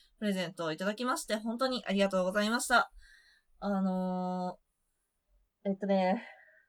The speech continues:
結構いろんなものをいただいたんですけど、今回の収録でも、その、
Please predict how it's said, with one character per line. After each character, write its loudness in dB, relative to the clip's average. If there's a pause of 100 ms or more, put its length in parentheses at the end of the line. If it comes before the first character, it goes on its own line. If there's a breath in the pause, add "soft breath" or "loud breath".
(1200 loud breath)
結 -12
構 0
い 2
ろ 2
ん -2
な 0
も -4
の -2
を -16 (420)
い -12
た 0
だ 0
い -2
た -2
ん -2
で -2
す -10
け -6
ど、 -2
今 -14
回 -2
の -8
収 -6
録 -4 (280)
で -6
も、 -2
そ -4
の、 -2